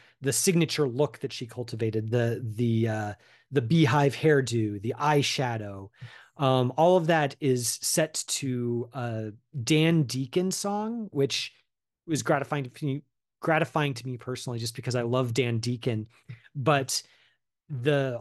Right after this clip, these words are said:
whole thing is just so ecstatic and really carries through the excitement of her, uh, inner state at that time. And it climaxes with a fireworks show that is just, it, it's just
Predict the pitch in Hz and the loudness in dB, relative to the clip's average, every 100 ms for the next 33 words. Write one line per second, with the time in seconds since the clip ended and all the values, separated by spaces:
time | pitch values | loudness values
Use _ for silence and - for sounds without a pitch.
0 | - 190 202 196 - 175 160 131 117 131 | -4 2 4 2 0 -4 -2 -4 -6 -6
1 | - - 160 156 147 135 117 _ _ _ | -6 -4 -2 -2 -4 -6 -12 _ _ _
2 | _ _ 147 - - - - - 165 151 | _ _ -8 -4 -4 -2 -4 -6 -4 -4
3 | 156 156 - - _ _ _ - 135 131 | -2 -4 -8 -18 _ _ _ -8 -6 -4
4 | 123 123 120 113 - - 139 160 131 - | -4 -6 -6 -8 -8 -4 0 2 0 0
5 | 160 139 - - 139 123 110 - 135 139 | 0 0 -2 -6 -4 -4 -4 -4 -4 -4
6 | 127 120 110 - - - _ _ - 196 | -6 -6 -8 -10 -20 -20 _ _ 4 6
7 | 165 139 113 - _ _ _ _ _ - | 6 4 0 -10 _ _ _ _ _ -8
8 | 127 120 175 - - 190 165 123 117 117 | -6 0 2 2 4 4 4 -2 -8 -10
9 | 123 120 120 117 - - 143 160 - 180 | -10 -6 -6 -8 -14 -2 0 0 0 2
10 | 175 175 165 - 170 151 127 113 - - | 4 4 0 0 0 0 -4 -8 -10 -6
11 | 123 110 98 95 - - - 113 101 131 | -4 -4 -6 -12 -6 -2 0 -2 0 0
12 | 127 120 - 123 - - - - _ _ | 0 0 0 0 -2 -4 -6 -8 _ _
13 | _ _ _ 156 147 135 135 - - - | _ _ _ 4 6 4 0 0 -2 -4
14 | - _ _ _ _ _ _ _ _ 135 | -8 _ _ _ _ _ _ _ _ -6
15 | 151 - | -4 -6